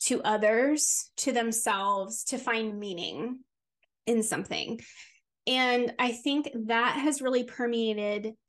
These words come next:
through my work, um, because I, as a support role, I really need to be able to connect with people to understand how to support somebody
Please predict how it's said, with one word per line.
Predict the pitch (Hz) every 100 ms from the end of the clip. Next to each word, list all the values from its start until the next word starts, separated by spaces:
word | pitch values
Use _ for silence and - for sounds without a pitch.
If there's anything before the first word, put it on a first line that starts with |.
| -
through | - 226 240
my | 214 208
work, | 208 - - - - _ _ _ _
um, | 220 202 185 190 208
because | 226 233 220 220 - - - _ _ _ _ _ _ -
I, | 233 233 247 254 269 285 302 302 _ _
as | 254 269
a | 277
support | 320 - -
role, | - 196 196 247 254 _ _ _ _ _ -
I | 233 240 285
really | 262 208 220 240 254 226 202 196 196 -
need | 220 226 226 226
to | 240
be | 214 202
able | 202 208
to | 208 220
connect | - 180 -
with | 226
people | 233 240 262 262
to | 262 -
understand | 220 208 214 - 220 214
how | - - 202
to | 202 214
support | - 185 - 113 -
somebody | - 113 101 82 98 117